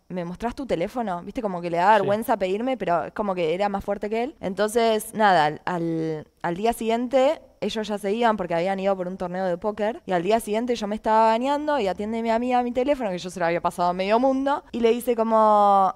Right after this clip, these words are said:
Speaker 1: "Quiero hablar con Steffi". Y le dice, "No, bueno, se estaban", cortó. A los diez minutos le, "¿Quién llamó?". "No, ni idea, no sé".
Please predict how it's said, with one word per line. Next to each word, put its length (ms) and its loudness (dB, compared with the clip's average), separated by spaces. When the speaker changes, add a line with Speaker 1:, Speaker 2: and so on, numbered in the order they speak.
Speaker 1:
"Quiero 140 4
hablar 180 8
con 120 4
Steffi". 480 -4
Y 260 -6
le 80 -6
dice, 180 -6
"No, 220 4
bueno, 160 0
se 80 -10
estaban", 280 -2
cortó. 380 -4
A 120 -14
los 120 -8
diez 140 -4
minutos 220 -6
le, 180 -10
"¿Quién 160 -4
llamó?". 340 -4
"No, 200 -6
ni 120 -8
idea, 220 -2
no 100 -10
sé". 220 -10